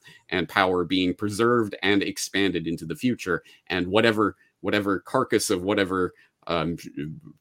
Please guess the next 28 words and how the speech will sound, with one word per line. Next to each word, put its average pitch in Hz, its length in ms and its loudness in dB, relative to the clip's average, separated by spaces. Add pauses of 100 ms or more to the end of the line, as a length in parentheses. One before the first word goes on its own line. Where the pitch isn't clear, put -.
(400)
convenient 113 460 2
host 113 520 0
that 107 160 2
they 107 140 4
have 101 240 0
to 98 140 2
invade 107 640 4
and 98 180 4
then, 92 300 2 (340)
um, 85 420 -2
uh, 73 260 -4 (260)
destroy 101 680 2 (280)
and 95 120 0
then 90 300 0 (160)
emerge 104 480 4
as 87 260 -4
some 92 200 -2
sort 90 180 -2
of, 85 160 -6
you 90 80 0
know, 87 120 0
new 95 200 2
creature, 107 460 -2 (240)
to 104 80 0
use 92 160 4
the 98 80 0
parasite 101 500 2
analogy, 101 560 4